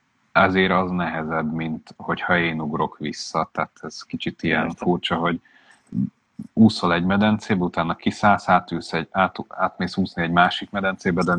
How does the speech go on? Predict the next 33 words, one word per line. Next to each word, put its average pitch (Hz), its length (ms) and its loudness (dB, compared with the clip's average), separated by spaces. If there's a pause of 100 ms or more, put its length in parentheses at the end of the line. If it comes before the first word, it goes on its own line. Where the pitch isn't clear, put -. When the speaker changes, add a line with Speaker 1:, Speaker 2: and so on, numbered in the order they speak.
(100)
Speaker 1:
néha 92 300 2
megkérnek, 85 580 -2
hogy 85 200 -6
ugorj 82 360 -2
fejest 78 380 -6
a, 82 200 0
az 80 220 -8
előzőbe, 78 680 -4
és, - 280 -6 (340)
és - 160 2
te 104 100 2
már 95 180 4
ismered 87 400 -2
azt - 200 -8
a 90 40 -2
medencét, 90 540 0
ezért 87 220 0
neked 90 260 -2
könnyebb 85 400 0
abba 80 220 0
visszaugrani, 85 640 -2
mint 82 260 -6
aki - 280 -4
még 78 180 -8
nem 73 240 -10
úszott 80 300 -10
benne, 76 280 -4
vagy 76 180 -6 (140)
valahogy 87 360 0
így 85 120 -2 (180)
tudom 80 280 -4
ezt - 320 -8
így 80 260 -4